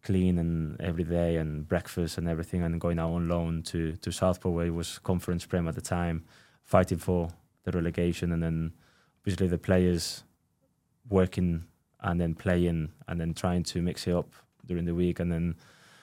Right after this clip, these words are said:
the bonus that we used to get at the end of the game if we win,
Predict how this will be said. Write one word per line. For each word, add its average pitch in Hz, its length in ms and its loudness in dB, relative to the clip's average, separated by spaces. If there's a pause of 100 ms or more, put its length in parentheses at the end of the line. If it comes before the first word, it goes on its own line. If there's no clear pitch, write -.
(220)
the 92 120 6
bonus 90 320 6
that 87 100 6
we 90 120 4
used 90 260 2
to 104 100 0
get 87 320 2
at 90 140 -2
the 92 80 2
end 90 100 4
of 85 60 2
the 90 100 0
game 90 240 2
if 85 160 0
we 90 80 4
win, 85 380 4